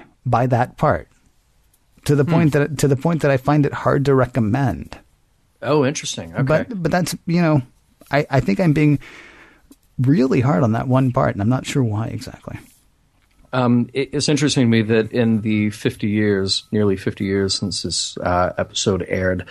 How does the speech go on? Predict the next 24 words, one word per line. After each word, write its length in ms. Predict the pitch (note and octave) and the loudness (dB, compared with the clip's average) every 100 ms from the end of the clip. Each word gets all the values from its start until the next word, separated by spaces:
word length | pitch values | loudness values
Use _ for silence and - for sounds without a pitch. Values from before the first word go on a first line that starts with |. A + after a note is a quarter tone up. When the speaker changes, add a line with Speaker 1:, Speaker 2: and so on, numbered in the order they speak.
| - | -2
Speaker 1:
Mm-hmm. 240 | C3 A#2+ C#3 | 2 4 4
Speaker 2:
that, 360 | G2+ F#2 - - | 4 2 0 2
uh, 260 | F#2+ F#2+ G2+ | 4 4 4
we've 180 | A2 | 2
come 200 | G#2 C3 | 2 2
so 220 | A#2+ B2 G#2+ | 2 2 0
far 340 | C3 A2+ G#2+ | 2 2 2
from, 600 | G#2+ - G#2 F#2+ F#2+ F#2+ | 0 0 2 2 0 -4
uh, 240 | F#2 F2+ | -4 -4
the, 220 | F2+ G2 F#2+ | -2 -2 -4
the 160 | G2 | -6
problem 640 | E2 - B2+ B2+ C#3+ D3 D3 | -6 -2 2 2 2 0 -2
of 260 | - B2 | -2 -2
having 420 | A#2+ A#2+ A2+ A#2 A#2 | 0 -2 0 0 2
a 140 | A2 | 2
robot 380 | A2 A2 A2 G#2 | 2 2 2 0
girlfriend 580 | A2+ A2 A2 A2+ A2 G2+ | 2 2 2 2 2 0
to 120 | A2 | 0
then 280 | G#2 G#2 G2+ | 2 2 0
the, 340 | G#2+ F#2+ F#2 | 0 0 2
uh, 120 | F2 | 0
the 140 | F2 G2+ | 0 -2
great 280 | A2 G2+ G2 | 2 2 0
Robin 640 | G#2 G#2+ A2 A#2 G#2+ G#2+ | 0 2 4 4 4 2